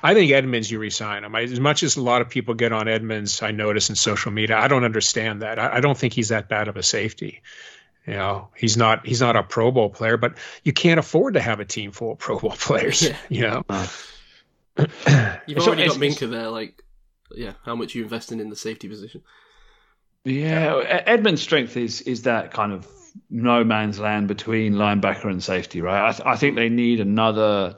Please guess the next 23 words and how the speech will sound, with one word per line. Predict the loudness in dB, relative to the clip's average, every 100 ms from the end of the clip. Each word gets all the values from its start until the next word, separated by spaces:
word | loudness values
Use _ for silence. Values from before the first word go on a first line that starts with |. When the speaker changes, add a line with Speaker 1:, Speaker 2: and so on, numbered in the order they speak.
| -12
Speaker 3:
centre | -6 -4 -4
fielder. | -6 -2 -2 -2 -6 -2
Hopefully | -2 0 -2
in |
the | -2
draft, | 0 2 2 2
Norwood's | 2 2 2
not | 0 -2
the | -2
guy, | 2 4 4
I |
don't | 0 -4
think. | -4 -4 -6 -12 -20 -20 -20 -20 _ _
They | 2 2
need, | 2 2
they | 2
need | 4
a | 2
guy | 2 2 4 2
to | 2 -4
be |
grooming, | -4 2 4 6 4 2 -2 -6 _ _ _ _ -4
um, | -2 -2 -2 -2 -4